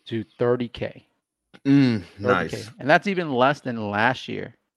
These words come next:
Speaker 1: Last year was forty K for common. So they're, they're gonna, they're really, uh,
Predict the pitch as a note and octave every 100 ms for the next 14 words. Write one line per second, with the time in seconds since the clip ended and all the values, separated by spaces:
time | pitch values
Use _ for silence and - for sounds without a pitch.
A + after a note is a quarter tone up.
0 | _ _ _ _ _ _ _ _ _ _
1 | _ _ _ _ _ _ - A2+ B2+ B2
2 | - G#2+ G#2 G2+ G2 - - A#2 A2+ G#2+
3 | - A2 - - - - - A#2 A2 A2+
4 | A2 - A2+ A2+ A2+ - B2 A2+ A#2 B2
5 | A#2+ A2 - _ _ _ _ _ _ A2
6 | G2+ G2